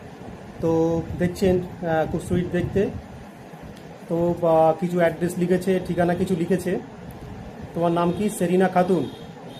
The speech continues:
মায়ের নাম সাবিনা বিবি। আহ, পোস্ট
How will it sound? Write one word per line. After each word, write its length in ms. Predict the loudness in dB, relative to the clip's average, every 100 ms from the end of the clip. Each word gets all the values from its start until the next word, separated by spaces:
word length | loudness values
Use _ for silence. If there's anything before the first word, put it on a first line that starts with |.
| -14 -14 -14 -14 -14 -14 -14 -8
মায়ের 240 | 0 2
নাম 200 | 4 2 4
সাবিনা 280 | 2 4 4
বিবি। 300 | 4 2 0 -6 -16 -16 -16 -18 -18 -16 -16 -16 -16 -16 -16 -14 -16 -10
আহ, 220 | -4 -2 -2
পোস্ট 300 | 2 2 0